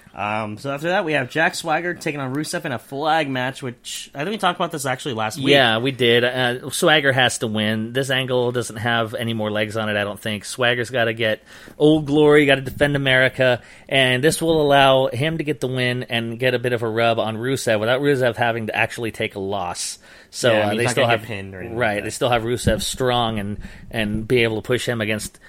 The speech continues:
Speaker 2: uh, perhaps a program with, with Cena. Maybe Rusev even ha-, costs Cena the belt, and that's how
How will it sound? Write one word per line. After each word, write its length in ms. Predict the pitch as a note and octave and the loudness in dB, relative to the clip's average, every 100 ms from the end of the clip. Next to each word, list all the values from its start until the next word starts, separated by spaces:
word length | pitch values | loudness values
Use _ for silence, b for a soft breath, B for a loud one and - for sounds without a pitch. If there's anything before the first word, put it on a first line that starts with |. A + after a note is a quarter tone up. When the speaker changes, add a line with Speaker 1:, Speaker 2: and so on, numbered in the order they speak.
| b - | b -4
Speaker 2:
uh, 320 | A2 G2+ G2 | 0 0 -2
perhaps 420 | - B2 B2+ - | -6 2 4 4
a 60 | C#3+ | 2
program 420 | D3+ D3+ D3+ D3 | 2 4 2 2
with, 240 | C#3 - | 0 -2
with 220 | E3 C#3+ | -4 -2
Cena. 400 | - - E3+ A2+ | -2 0 0 0
Maybe 480 | G2+ C#3 G3 G#3 G3+ B B B | 2 2 2 2 -2 B B B
Rusev 500 | C#3+ G3 - G#3 G3+ | 2 4 6 8 8
even 280 | G3 F#3+ F#3+ | 8 6 4
ha-, 100 | E3 - - C#3+ | 2 -2 -10 2
costs 400 | F#3 F#3 - - | 4 4 2 -4
Cena 280 | F#3 F3+ | 0 2
the 120 | D3+ C3 | 2 4
belt, 340 | D3 F3 - | 6 4 2
and 100 | C3 | 0
that's 200 | C3+ - | 0 2
how 400 | D#3+ D#3 D3 C3+ | 2 4 4 2